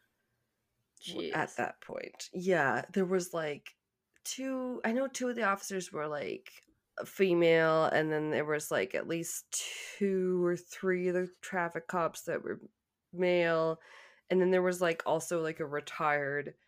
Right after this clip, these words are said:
Speaker 1: cop who I think was one of the motorists <laughs> that happened to be, like, involved or at the
Speaker 2: Jeez.
Speaker 1: scene or whatever, 'cause they had, like, a retired cop helping them. Like, it took a bunch of people. Yeah, she was, like,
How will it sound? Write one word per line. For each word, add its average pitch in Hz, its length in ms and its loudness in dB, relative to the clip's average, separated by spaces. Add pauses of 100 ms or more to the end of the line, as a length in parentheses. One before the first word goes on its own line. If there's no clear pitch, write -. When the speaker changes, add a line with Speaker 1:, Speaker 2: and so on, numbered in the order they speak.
(500)
Speaker 1:
cop 143 420 -2
who 160 120 -4
I 147 60 0
think 151 240 -4
was 156 160 -6
one 147 140 2
of 139 80 -8
the 147 60 -4
motorists 143 760 0
<laughs> - 20 -10
that 196 160 12
happened 160 420 10
to 156 60 -6
be, 143 260 -2
like, 101 480 0 (960)
involved 143 680 0
or 143 260 0
at 143 200 -2
the - 60 -8
Speaker 2:
Jeez. - 20 -10
Speaker 1:
scene 131 480 -4
or 127 120 -2
whatever, 87 580 -2
'cause 156 200 -8
they 156 160 -6
had, 156 200 -4
like, 147 160 -10
a 151 60 -6
retired 147 580 -6
cop - 260 -2
helping - 280 -8
them. - 100 -4
Like, 180 180 0
it 240 120 2
took 269 200 -4
a 226 120 0 (120)
bunch 170 340 0
of 160 120 -10
people. - 560 -10 (460)
Yeah, - 260 -4
she - 180 -14
was, - 260 -12
like, - 320 -14